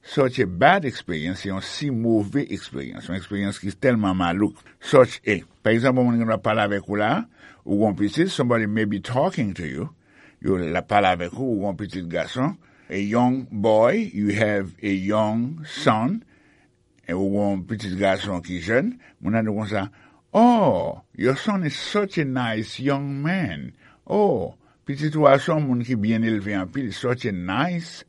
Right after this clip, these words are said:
young man." Se yon ekspresyon de tous les jours que utilisé aux États-Unis. That's an everyday expression that is in use in the United States, at least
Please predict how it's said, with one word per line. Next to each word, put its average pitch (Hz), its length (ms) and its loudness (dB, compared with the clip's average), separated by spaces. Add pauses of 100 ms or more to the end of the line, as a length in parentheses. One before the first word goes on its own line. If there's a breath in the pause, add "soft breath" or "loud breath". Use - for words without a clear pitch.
(120)
young 110 600 -2 (260)
man." 101 640 -4 (480 loud breath)
Se 135 80 -2
yon 131 60 2
ekspresyon 131 400 -2
de 101 100 -2
tous 135 160 -4
les 113 160 4
jours 123 220 -2
que 107 80 -2
utilisé 92 480 -2
aux 98 80 -2
États-Unis. 82 580 -8 (440 loud breath)
That's 104 300 -2
an 110 120 -2
everyday 107 360 0
expression 90 760 -6 (560 soft breath)
that 107 440 0
is 110 300 -2
in 123 140 0
use 131 600 -2
in 104 140 -4
the 95 80 -2
United 87 380 -2
States, 90 360 -8
at 92 140 -2
least 123 320 -4